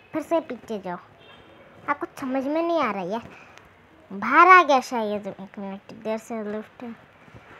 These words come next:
अच्छा, ये थोड़ा सा हो जाता है guys। फिर से अंदर जाना पड़ेगा। चल बस। हाँ,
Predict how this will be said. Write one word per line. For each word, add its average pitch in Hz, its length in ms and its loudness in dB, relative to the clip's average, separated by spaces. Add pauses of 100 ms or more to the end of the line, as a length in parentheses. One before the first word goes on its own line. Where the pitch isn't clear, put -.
अच्छा, 208 260 -12
ये 190 360 -4
थोड़ा 196 280 -4
सा - 200 -8 (840)
हो 247 120 0
जाता 285 340 8
है 262 140 6
guys। 269 360 0 (2500)
फिर 277 100 -6
से 254 200 -12
अंदर 240 380 -4
जाना 214 320 -8
पड़ेगा। 208 440 -14 (640)
चल 254 80 -2
बस। 233 300 -2 (1900)
हाँ, 277 420 0